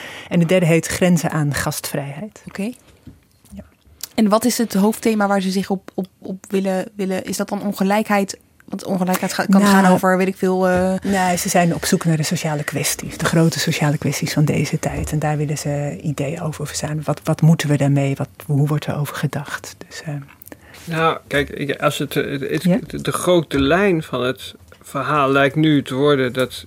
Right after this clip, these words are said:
Speaker 3: dat alle partijen naar het midden ops-, opschuiven. En ik geloof wel dat hier <coughs> in zoverre een nuance bij hoort dat op,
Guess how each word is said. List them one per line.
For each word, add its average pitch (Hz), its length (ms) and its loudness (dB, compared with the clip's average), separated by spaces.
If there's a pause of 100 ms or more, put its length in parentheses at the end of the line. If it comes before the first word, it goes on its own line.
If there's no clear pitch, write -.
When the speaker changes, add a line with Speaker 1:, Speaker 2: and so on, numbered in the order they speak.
Speaker 3:
dat 131 200 -2 (140)
alle 143 260 2
partijen 127 640 -4
naar 120 180 -4
het 123 140 -4
midden 131 500 2
ops-, - 380 -10
opschuiven. 127 760 -6
En 123 200 -12 (500)
ik - 120 -14
geloof 147 340 -2
wel 160 280 2
dat 147 180 0
hier - 460 2
<coughs> - 240 -8
in 147 80 0
zoverre 156 540 2
een 135 120 2
nuance 143 500 2
bij 143 320 2
hoort 139 260 -2
dat 127 260 -6 (340)
op, 151 200 -8